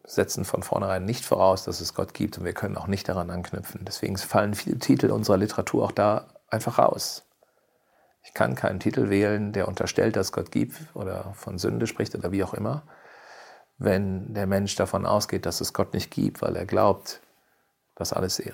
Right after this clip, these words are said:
rein evolutionär bedingt ist und wissenschaftlich erklärbar sei, äh, was ja in den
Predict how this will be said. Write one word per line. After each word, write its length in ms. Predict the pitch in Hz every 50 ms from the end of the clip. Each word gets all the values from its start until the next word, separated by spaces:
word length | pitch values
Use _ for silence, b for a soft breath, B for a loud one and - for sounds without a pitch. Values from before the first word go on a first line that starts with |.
| -
rein 220 | 95 98 104 107 107
evolutionär 460 | 101 98 101 90 - - 90 92 95
bedingt 360 | - - 85 92 92 101 - -
ist 320 | 92 - - - - -
und 280 | - - - - - -
wissenschaftlich 640 | - - - - - - - - - - - - -
erklärbar 440 | - - - - 101 95 92 - -
sei, 300 | 92 - 92 95 101 117 - b b b b b b b b b b b b b b b b
äh, 120 | - - 92 98
was 180 | 98 95 - -
ja 120 | - 92
in 60 | 95
den 280 | 90 87 87 85 90 95